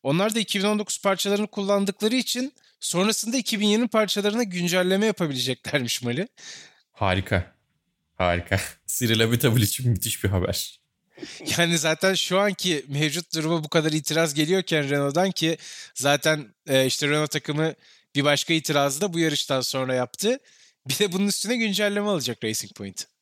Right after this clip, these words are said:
Speaker 2: Hı hı. Ya şöyle bir durum var tabii ki. Standart bir, e,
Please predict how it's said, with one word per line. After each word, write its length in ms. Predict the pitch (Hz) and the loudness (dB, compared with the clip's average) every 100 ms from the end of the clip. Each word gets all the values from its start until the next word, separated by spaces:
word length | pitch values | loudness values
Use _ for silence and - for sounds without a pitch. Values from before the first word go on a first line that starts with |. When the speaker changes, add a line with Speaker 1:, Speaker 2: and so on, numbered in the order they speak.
| _ - | _ -8
Speaker 2:
Hı 60 | 92 | -6
hı. 200 | 87 82 - - - - | -4 -8 -12 -18 -14 -2
Ya 140 | 87 | 0
şöyle 300 | 85 127 147 | 2 2 2
bir 80 | 156 | 2
durum 200 | 170 190 | 2 4
var 180 | 139 95 | 4 4
tabii 280 | 90 80 78 | 2 0 -2
ki. 220 | - 80 - _ | -2 -4 -6 _
Standart 640 | - - 104 107 120 123 - | -8 -2 2 4 2 0 0
bir, 180 | 90 - - | 0 0 -6
e, 320 | 69 69 - | -8 -6 -8